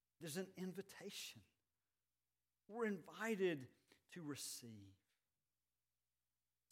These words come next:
passage exposes, but this passage is also a beautiful picture of grace.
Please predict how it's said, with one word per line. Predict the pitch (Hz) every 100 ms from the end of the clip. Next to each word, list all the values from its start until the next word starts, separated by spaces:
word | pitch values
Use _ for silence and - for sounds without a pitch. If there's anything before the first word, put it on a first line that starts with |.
| -
passage | 180 - 165 123 107 - - _ _ _ _ _ _ _ _ _ _ _ _ _ _ _ _ _ -
exposes, | 139 - - 175 170 131 147 120
but | 120 123
this | 139
passage | - 175 156 - 147 113
is | 131 -
also | 151 147 131 - 135 127
a | 117
beautiful | 98 127 147 139 143 - -
picture | 135 - - 127 110 101 _ _ _ _ _ 110
of | -
grace. | 101